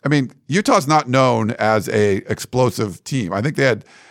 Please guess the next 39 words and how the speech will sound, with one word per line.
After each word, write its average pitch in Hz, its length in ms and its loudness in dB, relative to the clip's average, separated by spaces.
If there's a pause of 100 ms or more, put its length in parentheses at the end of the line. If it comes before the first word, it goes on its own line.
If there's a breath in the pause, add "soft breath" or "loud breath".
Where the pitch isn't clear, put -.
sixteen, 147 580 -2
like, 127 160 2
explosive 120 480 -2
plays, 117 420 2
like, 98 160 -4
all 120 180 0
season, 117 360 -4
and 107 120 -6
they 104 140 -4
had 107 160 -4
eight 123 180 2
against 117 320 -4
U 113 140 0
S 98 120 -2
C. 104 300 -6
Like, 101 120 -4
depending 156 260 0
how 135 60 2
you, 117 240 -8 (320)
you 120 100 -14
know, 98 120 -6
define 101 420 -4
it, 101 180 -8 (680 soft breath)
but 131 140 -4
they 170 120 2
were 156 160 2
getting, 147 380 0
again, 147 340 0
high 127 200 0
water 131 300 2
marks 120 340 0
for, 101 420 -2 (480 soft breath)
uh, 98 220 0
you 123 100 0
know, 101 240 0
more 156 260 0
than 156 160 -2
five 135 440 0
yards 139 640 0